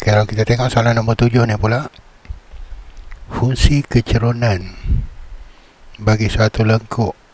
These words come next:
efek diberi oleh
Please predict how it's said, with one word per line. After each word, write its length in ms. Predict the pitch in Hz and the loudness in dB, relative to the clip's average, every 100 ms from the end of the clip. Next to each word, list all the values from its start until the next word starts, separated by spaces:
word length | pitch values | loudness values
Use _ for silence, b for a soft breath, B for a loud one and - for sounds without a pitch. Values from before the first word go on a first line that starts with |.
| _ _ _ - | _ _ _ -6
efek 480 | 107 - 110 - - - - | -4 0 -2 -2 -10 -16 -10
diberi 720 | 107 101 107 101 113 120 127 - B B B B - | -4 -2 0 0 2 0 -4 -12 B B B B -2
oleh 400 | 107 101 120 | 0 2 0